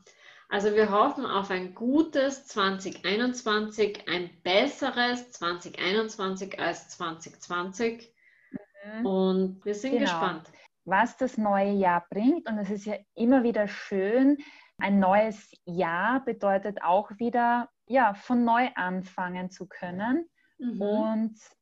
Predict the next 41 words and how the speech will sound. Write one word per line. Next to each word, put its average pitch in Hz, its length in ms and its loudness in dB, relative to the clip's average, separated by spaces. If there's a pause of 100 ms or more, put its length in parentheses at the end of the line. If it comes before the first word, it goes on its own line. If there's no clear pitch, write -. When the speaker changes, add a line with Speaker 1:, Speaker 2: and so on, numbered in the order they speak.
(100)
Speaker 2:
das 208 160 -6
ist 233 160 -4
schon 262 200 0
irgendwie 202 440 -6
toll, 185 260 -2
dass 185 200 -6
das, - 340 -16
dass 185 160 -12
das - 200 -14
jedes 190 320 -6
Jahr 226 140 -2
möglich 208 460 -6
ist. 156 360 -12 (220)
Speaker 1:
Ja, 202 380 -10
und 240 140 0
ich 240 160 -2
glaube, 277 340 2
jetzt 262 640 2
vor - 220 -4
allem 247 520 2 (600)
freuen 214 440 2
sich 247 180 -4
die 214 120 0
Leute 185 460 2
umso 262 340 -2
mehr, 202 260 4
dass 196 220 0
zwanzig 220 580 -2
zwanzig 196 500 0
Speaker 2:
Mhm. - 40 -20
Speaker 1:
vorbei 190 420 0
ist 254 340 -2
und 208 140 -2
dass 185 180 -2
sie 190 100 -8
neu 185 420 0
beginnen 180 460 -2
können. 160 380 -8
Ich 190 160 -12
glaube, 220 300 0
niemand 320 480 4